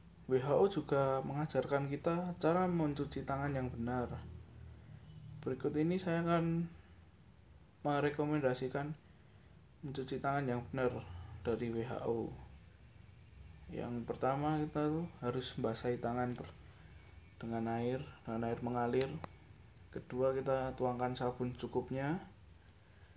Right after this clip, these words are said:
Yang ketiga, kita gosok telapak tangan yang satu ke telapak tangan lainnya. Yang keempat, gosok punggung tangan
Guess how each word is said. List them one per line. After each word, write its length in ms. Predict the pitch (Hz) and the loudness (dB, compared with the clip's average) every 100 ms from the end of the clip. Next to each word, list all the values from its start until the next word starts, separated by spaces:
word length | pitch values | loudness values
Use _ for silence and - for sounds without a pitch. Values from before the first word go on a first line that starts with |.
| - - - - - - - - | -20 -20 -20 -20 -20 -20 -20 -6
Yang 400 | 117 117 120 120 | -4 -4 -2 -2
ketiga, 800 | 120 120 117 - 123 - 143 180 - - - - | 2 2 0 -6 -10 -4 -2 -2 -6 -18 -20 -12
kita 560 | 131 - 143 143 143 151 | -12 -4 -2 0 -2 -4
gosok 320 | - - 143 | -6 0 0
telapak 400 | 135 131 123 - | 4 2 4 2
tangan 320 | 120 135 147 156 - - - - - | 0 0 -2 -2 -6 -18 -20 -20 -10
yang 160 | 117 120 | -6 -4
satu 320 | 131 123 139 | -2 0 0
ke 400 | 139 135 131 - - - | 2 2 0 -4 -6 -2
telapak 320 | 104 113 87 | 0 0 0
tangan 240 | 113 120 | 0 2
lainnya. 480 | 120 117 120 120 165 185 - - - - | 0 0 0 -2 -2 -6 -16 -20 -20 -6
Yang 240 | 131 127 | -4 2
keempat, 300 | 117 139 156 160 - - - - - | 2 4 2 2 -8 -20 -20 -20 -8
gosok 320 | 131 - 165 - - - - - | -4 4 4 4 -12 -20 -20 -8
punggung 400 | 147 135 139 135 | -4 -2 -2 0
tangan 400 | 131 131 143 143 | 0 0 -2 -4